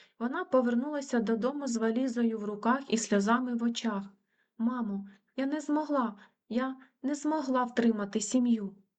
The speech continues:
Мати обійняла її так, ніби хотіла вмістити весь її біль. «Доню, сім'я — це не той, хто біжить, це той, хто залишається. У нас із тобою вона є».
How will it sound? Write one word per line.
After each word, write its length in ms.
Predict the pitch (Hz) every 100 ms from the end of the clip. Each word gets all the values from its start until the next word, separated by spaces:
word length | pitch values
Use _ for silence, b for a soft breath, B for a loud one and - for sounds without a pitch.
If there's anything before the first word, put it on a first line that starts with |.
| _ _ _ _ -
Мати 400 | 196 240 233 233
обійняла 600 | 220 202 208 226 240 220
її 200 | 202 196
так, 400 | 202 233 262 -
ніби 280 | 208 202 208
хотіла 520 | - 202 262 294 285
вмістити 640 | 262 220 - 262 262 233
весь 380 | 208 233 247 -
її 260 | 220 220 240
біль. 300 | 220 220 190 - b b b b b 214
«Доню, 460 | 240 269 208 202
сім'я — 500 | 202 233 233 277 254 -
це 160 | 262
не 140 | 262 285
той, 320 | - 294 233
хто 200 | - 240
біжить, 500 | 220 254 233 233 226
це 140 | 233
той, 320 | 220 - 277 277
хто 200 | - 277
залишається. 920 | 285 302 294 302 247 196 196 - 190 196 B B -
У 80 | 202
нас 320 | 220 254 -
із 160 | 226 226
тобою 520 | 220 202 254 262 240
вона 280 | 226 233 269
є». 360 | 240 233 196